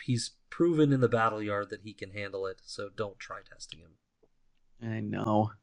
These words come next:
Speaker 2: It just
Speaker 1: So
Speaker 2: feels like there's a better payoff if we could have this great big battle where he could
Speaker 1: Listen,
Speaker 2: really show his stuff.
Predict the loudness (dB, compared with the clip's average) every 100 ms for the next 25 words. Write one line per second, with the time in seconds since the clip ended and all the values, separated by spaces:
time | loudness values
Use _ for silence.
0 | -4 4 6 6 4 -4 4 10 10 10
1 | 8 8 4 6 6 4 2 2 4 2
2 | 2 4 6 6 4 -4 -4 0 0 0
3 | -2 -2 4 6 6 2 0 2 4 4
4 | 2 2 0 -2 -6 -8 -10 _ _ _
5 | -20 _ _ _ _ -6 0 0 0 -6
6 | -8 -6 -2 2 4 2 0 2 0 0